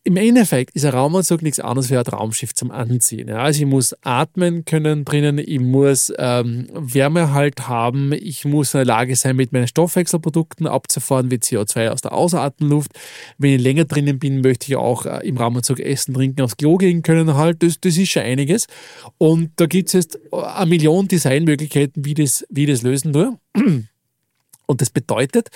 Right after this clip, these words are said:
äh, man muss sich überlegen, was ist die eleganteste, kosteffizienteste, sicherste Möglichkeit ohne viel Firlefanz. Das heißt, eine der ersten Sachen, die wir unseren jungen Ingenieuren beibringen, wenn sie im Bereich Raumanzugsdesign einsteigen, ist,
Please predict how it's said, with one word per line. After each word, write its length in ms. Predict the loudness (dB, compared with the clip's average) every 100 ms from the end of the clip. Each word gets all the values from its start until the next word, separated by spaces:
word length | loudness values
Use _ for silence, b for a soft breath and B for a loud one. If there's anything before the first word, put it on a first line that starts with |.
| B B B -2
äh, 240 | 0 2
man 240 | 2 0
muss 520 | 0 2 2 2 2 -2
sich 100 | 0
überlegen, 580 | 0 0 -2 -2 -4 -6
was 460 | -4 -2 -2 -2 -4
ist 200 | -4 -4
die 120 | -4
eleganteste, 840 | -2 -2 -2 -4 -4 -6 -4 -4
kosteffizienteste, 920 | -4 -2 -2 -4 -6 -4 -4 -4 -4 -2
sicherste 500 | -2 -2 -4 -2 -2
Möglichkeit 560 | -2 -2 -2 -2 0
ohne 220 | -2 -2
viel 160 | -2 -2
Firlefanz. 640 | 0 0 0 -4 -6 -8 B B B B
Das 140 | 0 2
heißt, 280 | 2 0 -4
eine 240 | 0 2 2
der 240 | 0 0
ersten 380 | 0 0 -4 -4
Sachen, 420 | -2 -4 -4 -6
die 140 | -4 -2
wir 120 | -2
unseren 240 | -2 -2
jungen 300 | 0 2 0
Ingenieuren 580 | -2 -2 0 2 2 0
beibringen, 600 | 2 2 2 0 0 0
wenn 180 | 2 2
sie 280 | 2 0 -4 _
im 160 | -4 0
Bereich 340 | 0 0 -2
Raumanzugsdesign 800 | -2 -2 -2 -4 -6 -4 -2 -2
einsteigen, 520 | 0 -2 0 0 2
ist, 220 | 0 0